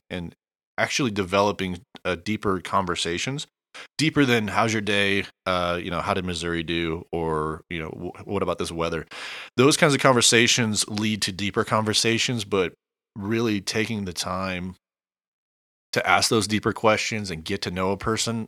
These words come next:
I feel like I have more valuable relationships as well because of the podcast, because it's, uh, it, it's challenged me to ask deeper questions. And sometimes the questions don't have to be too deep.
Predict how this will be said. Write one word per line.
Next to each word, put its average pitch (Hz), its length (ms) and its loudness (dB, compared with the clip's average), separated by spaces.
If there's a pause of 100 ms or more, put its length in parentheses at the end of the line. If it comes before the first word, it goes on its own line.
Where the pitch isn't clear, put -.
(140)
I 113 180 8
feel 123 280 0
like 107 220 4
I 101 140 8
have 98 300 4
more 101 260 0
valuable 95 480 2
relationships 98 640 0
as 87 140 -4
well 92 320 4
because 87 300 -6
of 87 60 -8
the 85 80 -6
podcast, 90 600 0
because 92 340 -8 (480)
it's, - 300 -4 (220)
uh, 90 260 0 (220)
it, 92 220 -8
it's - 140 0
challenged 104 540 0
me 95 160 -4
to - 160 -4
ask 101 300 -2
deeper 95 280 -4
questions. 131 760 -2
And 120 280 0
sometimes 160 440 2
the 101 220 0
questions 110 340 4
don't 110 140 4
have 104 100 6
to 98 60 -6
be 87 80 -2
too 113 160 -4
deep. 92 340 -2